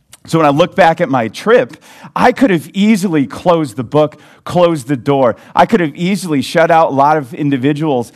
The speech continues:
that I was interacting with who had very, very different lifestyles than me. I could have easily brought judgment upon them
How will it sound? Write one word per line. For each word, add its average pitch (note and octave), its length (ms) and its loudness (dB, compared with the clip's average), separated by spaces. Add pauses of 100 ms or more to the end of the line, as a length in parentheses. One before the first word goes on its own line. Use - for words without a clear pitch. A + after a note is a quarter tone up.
(120)
that D3+ 160 4
I C#3 40 6
was B2 120 -2
interacting C#3 680 0
with A2+ 260 -4 (180)
who E3 100 -2
had D3+ 200 2
very, F3 400 0
very D3+ 320 0
different C#3+ 340 -4
lifestyles A#2 640 -2
than G#2+ 200 -4
me. F2+ 280 -6 (880)
I F3+ 200 4
could G3+ 140 -2
have D3+ 140 -4
easily F3 460 -2
brought C#3+ 300 2
judgment D3+ 440 0
upon A2 380 -2
them G2+ 280 -4